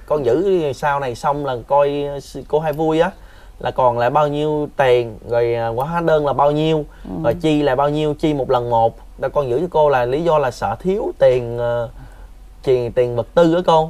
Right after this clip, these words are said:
Speaker 2: À.
Speaker 1: Thì con coi lại đi, rồi sau này còn cái số tiền của cô thì, ờ, bao nhiêu dư thì con sẽ gửi cho cô trả nợ luôn nha.
Speaker 2: À.
Speaker 1: À, một lần nữa cảm ơn cô bác, quý anh chị Mạnh Thường Quân rất, rất là nhiều. Và cảm ơn, à, à, Mạnh Thường Quân,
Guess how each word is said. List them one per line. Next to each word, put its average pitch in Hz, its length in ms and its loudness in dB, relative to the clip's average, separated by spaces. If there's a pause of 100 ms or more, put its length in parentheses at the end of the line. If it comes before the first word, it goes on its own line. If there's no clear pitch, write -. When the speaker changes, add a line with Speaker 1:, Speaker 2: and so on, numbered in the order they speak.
Speaker 2:
À. 165 220 -8
Speaker 1:
Thì 156 100 -4
con 147 160 -4
coi 151 240 2
lại 123 140 0
đi, 147 200 0
rồi 131 120 -2
sau 135 200 -2
này 131 180 -4
còn 123 420 -4 (380)
cái 165 60 -12
số 185 160 -2
tiền 131 240 2
của 139 160 -4
cô 147 220 4
thì, 127 200 0
ờ, 120 560 -2
bao 139 160 2
nhiêu 147 240 -2
dư 147 240 2
thì 127 80 0
con 139 160 -6
sẽ 143 120 -4
gửi 135 180 0
cho 170 160 -6
cô 147 100 2
trả 139 140 -2
nợ 147 180 0
luôn 143 140 -2
nha. 156 180 -2 (300)
Speaker 2:
À. - 60 -12 (160)
Speaker 1:
À, 120 60 -2
một 131 140 0
lần 127 180 0
nữa 117 200 2 (160)
cảm 135 180 0
ơn 151 180 0
cô 143 80 0
bác, 156 160 4
quý 190 80 -2
anh 170 40 -4
chị 123 160 -2
Mạnh 113 180 -4
Thường 127 180 -4
Quân 151 140 0
rất, 185 160 0 (100)
rất 170 160 0
là 139 100 2
nhiều. 127 300 2 (360)
Và 113 180 2
cảm 170 160 2
ơn, 147 340 2
à, 139 520 0 (540)
à, 123 140 -2
Mạnh 117 220 0
Thường 127 200 0
Quân, 147 220 2